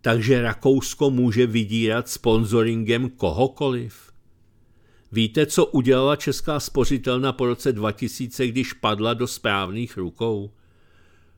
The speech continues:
Politické strany nemohou počítat s tím, že by ohlášené sponzorské dary od České spořitelny strhly zájem ostatních velkých bank o předvolební sponzoring.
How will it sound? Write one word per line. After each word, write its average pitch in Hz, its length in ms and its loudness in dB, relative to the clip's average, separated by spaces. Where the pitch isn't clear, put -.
Politické 139 540 4
strany 165 360 2
nemohou 160 460 4
počítat 117 440 -2
s - 120 -8
tím, 120 340 0
že 110 140 0
by 117 140 2
ohlášené 117 760 -2
sponzorské 110 800 -2
dary 104 280 -2
od - 160 -6
České 131 360 -4
spořitelny 113 760 -4
strhly 120 460 -4
zájem 113 380 -2
ostatních 113 600 -8
velkých 127 420 -6
bank 101 460 -4
o 113 160 0
předvolební 113 720 -2
sponzoring. 95 760 -2